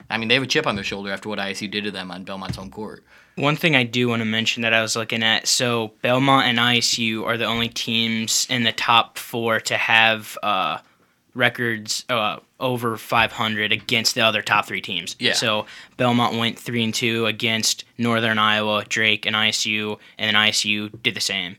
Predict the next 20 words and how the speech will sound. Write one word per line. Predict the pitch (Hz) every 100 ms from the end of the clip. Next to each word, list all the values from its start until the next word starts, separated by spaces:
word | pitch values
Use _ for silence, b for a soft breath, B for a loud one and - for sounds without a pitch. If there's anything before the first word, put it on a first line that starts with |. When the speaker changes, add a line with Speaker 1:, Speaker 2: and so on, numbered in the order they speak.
| _
Speaker 2:
So | - 117 110 107 B B B B B B
I, | 123 - 117
I |
think | - - 131 123
right | 117 117 110
now, | 110 107 110 113 117 117 - _ _
clearly | - 113 110 110
we | 110
can | 113
say | 110 110
those | 107 110
are | 110
the | 110
favorites, | - 120 120 127 -
but | 120 - 110 104 104 - b b b b b - -
Drake | - 123 139 147 143
is | 135 123 120
one | 120 117 113
that, | 110 104 104 101 - _ _ _ -
um, | 117 113 110 107 101